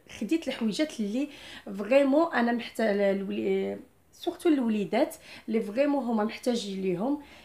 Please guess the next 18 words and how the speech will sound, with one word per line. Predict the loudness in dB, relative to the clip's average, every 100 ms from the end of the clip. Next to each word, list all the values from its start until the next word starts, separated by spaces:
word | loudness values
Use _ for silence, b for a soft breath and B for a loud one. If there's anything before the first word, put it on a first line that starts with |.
| B
يعني | -2 0 2 0 0 -2 0 2 2 0 -6 -6 -2 0 -2
بغيت | -2 -6 -2
نقول | -2 0
واحد | -2 -4 -6
الحاجه، | -2 -2 -2
لانهم | -2 -2 -2 0 0
منين | -2 -2
كتسمعوا | -8 -6 -4 0 0
لي | 0
سولد، | 2 4 4 2 B B B B
سا | -4
في | 0
دير | 2 0 2
با | 0
كو | 2 0
يعني | 2 4 4 4 4 2 0 B B
راه، | 2 4 2 2 4 4 4 0 -2 -2 -6 -2
راه | 0 0